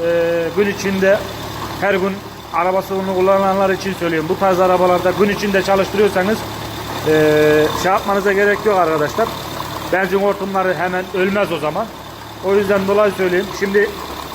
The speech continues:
benzin hortumu niye ölür? Benzin kesicisi kestiği için benzin şu devrede de dolanır arkadaşlar. Buraya kadar benzin gelir, buradan geri döner.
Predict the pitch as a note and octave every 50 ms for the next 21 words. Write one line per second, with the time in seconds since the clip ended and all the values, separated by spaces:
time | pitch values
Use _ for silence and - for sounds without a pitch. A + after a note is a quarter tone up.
0 | - - - - - D3+ F3 F#3+ F#3+ A3 G#3+ G#3+ G3+ G#3+ A3+ G#3+ G#3+ A#3 A#3 A3+
1 | G#3+ G#3 A3 A3 - - F3+ F#3+ G3+ F#3 G#3+ - - A3 G#3 G3+ - G#3 F#3 A3+
2 | D3+ G3 G#3+ G3 G3 - A3+ G#3+ - - - G#2 G#2 - - - - - - -
3 | - - D#3 F#3+ G#3+ G#3 F#3 G#3+ G3+ - - A3+ F3+ G#3+ G#3+ G#3 G3+ G3+ G3 G3+
4 | G3+ F#3 - E3+ F3 - - - - - F3 E3 D#3+ D#3 D3+ D3 D3 C#3 C#3+ C#3+
5 | C3 A#2 B2+ B2 D3 F3 G3+ G#3+ G3+ A3 G#3 G#3 F#3 D#3 F3+ F#3+ G#3 F#3+ F#3+ F3
6 | D3+ F3 G3+ G3 F3+ F3+ - - - - - - - - - F#3+ G#3 F#3+ G3+ G3
7 | F#3+ F#3+ F#3+ F3+ D#3+ D#3 D3 C3